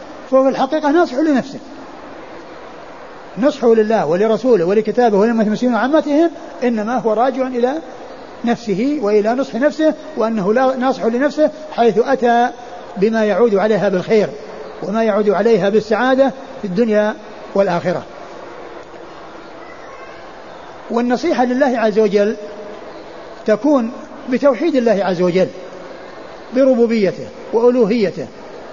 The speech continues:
وأسمائه وصفاته، والثناء عليه بما يليق بجلاله وعظمته سبحانه وتعالى، وتنزيهه عن كل نقص،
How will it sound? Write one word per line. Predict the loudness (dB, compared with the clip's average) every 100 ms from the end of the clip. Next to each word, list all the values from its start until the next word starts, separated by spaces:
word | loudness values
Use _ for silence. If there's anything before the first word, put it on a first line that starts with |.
| -4
وأسمائه | 0 0 0 0 0 -2 -8 -14 -18 -18 -18 -18 -18 -18 -14 0
وصفاته، | 2 2 4 4 2 -4 -10 -18 -18 -18 -18 -18 -4
والثناء | -2 0 0 0 0
عليه | 4 4 2 -2 -16 -18 -16 -18 -18 -18 -18 -18 -18 -16 -4
بما | 0 2 0 0 -4 -10 -18 -18 -4
يليق | 0 2 4 2
بجلاله | 2 2 4 4 4 4
وعظمته | 4 2 2 2 2 0
سبحانه | 0 -2 0
وتعالى، | 2 2 0 0 -6 -14 -16 -16 -16 -16 -6
وتنزيهه | -2 0 0 2 2 2 2
عن | -2
كل | 0 2 2
نقص، | 0 -4 -14